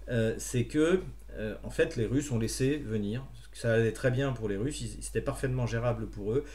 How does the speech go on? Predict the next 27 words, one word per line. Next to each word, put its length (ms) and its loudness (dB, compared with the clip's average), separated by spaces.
Ils 160 -2
ont 60 6
laissé 260 8
rentrer 560 2
les 240 0
Ukrainiens 480 -2
dans 180 4
la 140 6
steppe, 380 0
euh, 240 -2
dans 220 -4
la 80 -2
région 300 -4
d'Izium. 360 -2
Ils 120 0
ont 80 2
laissé 260 2
rentrer 320 0
les 160 -2
Ukrainiens 400 -4
dans 160 0
la 120 2
steppe 380 -4
au 140 2
nord 200 4
de 520 0
Kherson. 400 0